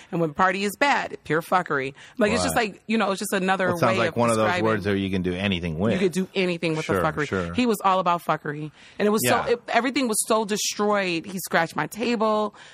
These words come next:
Speaker 1: Like, I
Speaker 2: Oh,
Speaker 1: report. And then I
Speaker 2: uncool.
Speaker 1: tried to, re-, I tried to handle it just between he and I. And I just like, "Listen,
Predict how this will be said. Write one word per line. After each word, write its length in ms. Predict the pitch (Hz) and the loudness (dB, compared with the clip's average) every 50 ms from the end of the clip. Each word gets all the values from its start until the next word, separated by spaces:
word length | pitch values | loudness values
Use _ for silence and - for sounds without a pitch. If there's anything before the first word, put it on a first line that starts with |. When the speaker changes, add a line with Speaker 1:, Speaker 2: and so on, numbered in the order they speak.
| - - | -6 -4
Speaker 1:
Like, 160 | 175 - - | -4 0 2
I 80 | 185 196 | 2 2
Speaker 2:
Oh, 40 | 202 | 2
Speaker 1:
report. 320 | 196 202 202 226 214 202 196 196 - | 2 0 0 0 0 0 -2 -2 0
And 220 | 143 143 131 120 - 220 220 | 0 2 2 2 2 2 2
then 80 | 220 | 2
I 100 | 226 226 | 2 2
Speaker 2:
uncool. 60 | - - | 2 2
Speaker 1:
tried 280 | 233 233 240 262 269 - | 2 2 2 0 0 0
to, 260 | 262 240 220 202 - _ - | 0 0 0 0 -4 _ -4
re-, 160 | 196 202 202 190 - _ - - | -2 -2 -2 -2 -4 _ -2 0
I 100 | 196 190 | 0 0
tried 300 | - 220 233 240 240 240 | 2 2 2 2 2 0
to 80 | 214 | -4
handle 340 | 180 202 214 196 185 190 185 | -2 0 -2 0 0 0 0
it 140 | 175 - - | -2 -2 -2
just 180 | 185 180 - | -6 -6 -4
between 300 | 180 170 - 190 175 170 | -6 -6 -4 -2 -2 -2
he 100 | 180 180 | 0 0
and 160 | 170 156 151 151 | -2 0 0 0
I. 340 | 151 156 165 180 202 214 - - - - - - - - | 0 2 0 -2 -4 -8 -10 -16 -20 -20 -20 -16 -4 0
And 100 | 190 196 | 0 0
I 40 | |
just 160 | 180 196 180 - | 0 0 -2 -2
like, 140 | 190 - | -2 0
"Listen, 460 | 190 202 196 - - 185 170 165 165 | 0 -2 -2 0 0 -2 -2 -2 -2